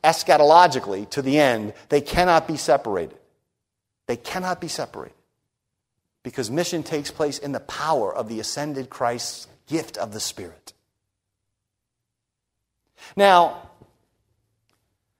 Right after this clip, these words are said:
besides this idea of, already mentioned, of craving to know times and seasons, which has already been corrected, there are a couple of additional errors that are rebuked by this text.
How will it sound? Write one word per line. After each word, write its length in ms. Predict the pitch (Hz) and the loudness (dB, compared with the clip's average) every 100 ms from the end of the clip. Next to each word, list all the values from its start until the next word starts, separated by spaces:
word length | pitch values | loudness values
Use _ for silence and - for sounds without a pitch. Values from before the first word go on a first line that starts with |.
| _ - | _ -2
besides 520 | 196 - 311 233 180 | 0 4 6 8 6
this 160 | 185 175 | 4 6
idea 520 | 175 139 151 156 147 | 6 6 4 8 8
of, 300 | 113 - - - | 6 0 -16 -4
already 320 | - 147 156 139 | 2 4 6 4
mentioned, 400 | 135 143 135 135 | 2 0 0 -2
of 140 | - | -2
craving 640 | - 147 156 160 147 143 | -2 2 4 4 2 -2
to 140 | 135 127 | -4 -6
know 760 | 131 135 135 135 120 92 92 - _ _ _ | 0 6 10 10 8 2 -4 -14 _ _ _
times 540 | - - 147 147 143 120 | -8 -2 2 2 0 -2
and 140 | 113 | -4
seasons, 880 | - 147 147 120 87 69 - - - _ _ _ _ _ _ _ _ _ - | -4 -4 -4 -4 -8 -16 -18 -18 -18 _ _ _ _ _ _ _ _ _ -10
which 140 | 127 | -8
has 120 | 131 | 0
already 440 | 131 135 147 160 117 | 4 6 6 4 2
been 420 | 117 107 98 92 _ _ | 0 -2 -6 -12 _ _
corrected, 600 | - 123 127 - - 78 - _ _ | -8 2 2 2 -8 -16 -18 _ _
there 160 | 185 269 | 6 8
are 260 | 285 170 - | 8 6 4
a 40 | |
couple 340 | - 247 233 185 | 2 4 6 6
of 80 | 135 | 6
additional 580 | 123 180 165 135 - - | 4 2 4 0 2 6
errors 380 | 160 147 117 | 8 8 6
that 140 | 113 120 | 4 4
are 60 | |
rebuked 520 | 120 117 107 151 117 - | 4 0 0 -2 0 4
by 180 | 110 | 4
this 240 | 107 101 - | 4 0 -4
text. 520 | 123 87 - - - | -2 -2 -4 -14 -16